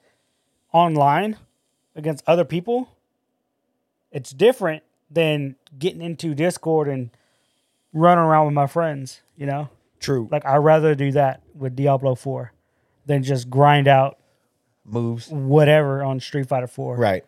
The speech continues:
Speaker 1: I mean, six.
Speaker 2: Right. I get that part.
Speaker 1: Yeah. And
Speaker 2: Yeah.
Speaker 1: it's definitely better than playing a single player game like Final
Speaker 2: Yeah.
Speaker 1: Fantasy sixteen. The only game that I could see as a single player game that would get me off of that is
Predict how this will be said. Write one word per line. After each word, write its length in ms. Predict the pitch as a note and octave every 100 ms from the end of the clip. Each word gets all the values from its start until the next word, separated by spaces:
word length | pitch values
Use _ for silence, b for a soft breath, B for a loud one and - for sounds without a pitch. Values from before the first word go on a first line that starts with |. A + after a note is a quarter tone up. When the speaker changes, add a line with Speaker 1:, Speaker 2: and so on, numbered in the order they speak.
| -
Speaker 1:
I 40 |
mean, 140 | D#3 C3+
six. 460 | - C#3+ - - _ _ _
Speaker 2:
Right. 220 | G2+ D#2+ - _ _ _ _
I 60 | C#3+
get 160 | C3+ A2+
that 120 | C3
part. 220 | F2+ F#2+ _
Speaker 1:
Yeah. 280 | D#3 C3+ B2+ - _ _ _ _ _ _ -
And 120 | C#3+
Speaker 2:
Yeah. 60 | D3
Speaker 1:
it's 180 | C3+ E3
definitely 360 | C#3 F#3 F#3 D#3
better 220 | D3+ D3+
than 120 | C#3
playing 220 | C#3 C#3
a 40 | B2
single 300 | - E3+ D3+
player 280 | C#3+ C3
game 340 | B2+ B2+ C3 C3 -
like 220 | D3 C3 _ _ _
Final 180 | - C3+
Speaker 2:
Yeah. 80 | E3
Speaker 1:
Fantasy 360 | C3+ C3+ B2 B2
sixteen. 520 | B2 - D3 D3 C3+ _ _ _ _ _ _ -
The 120 | D3+
only 200 | F3+ F#3
game 260 | E3 F3+
that 200 | E3 E3 _ _ _
I 80 | D3
could 140 | - C#3
see 160 | E3+ D#3+
as 120 | C3+
a 60 |
single 260 | B2+ F3 E3+
player 200 | D#3+ E3+
game 260 | D#3 D#3+ E3
that 80 | D3+
would 160 | C3+
get 160 | C3 E3
me 120 | D3+
off 240 | D3 E3 G#3
of 160 | G3
that 260 | G#3 G#3 E3
is 260 | C#3 B2